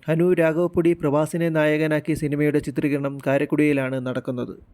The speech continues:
പ്രഭാസ് നായകനായി എത്തുമ്പോൾ ചിത്രത്തിൻ്റെ തിരക്കഥ എഴുതുന്നതും ഹനു രാഘവപ്പുടിയാണ്. താത്കാലികമായി പേര് പ്രഭാസ് ഹനു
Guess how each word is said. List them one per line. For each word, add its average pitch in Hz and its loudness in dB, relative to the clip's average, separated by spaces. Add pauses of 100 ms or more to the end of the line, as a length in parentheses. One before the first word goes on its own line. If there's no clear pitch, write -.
(640)
പ്രഭാസ് 214 0
നായകനായി 196 2
എത്തുമ്പോൾ 170 2
ചിത്രത്തിൻ്റെ 160 0
തിരക്കഥ 156 0
എഴുതുന്നതും 147 0
ഹനു 151 0
രാഘവപ്പുടിയാണ്. 143 -2 (580)
താത്കാലികമായി 180 2
പേര് 165 0
പ്രഭാസ് 160 0
ഹനു 151 0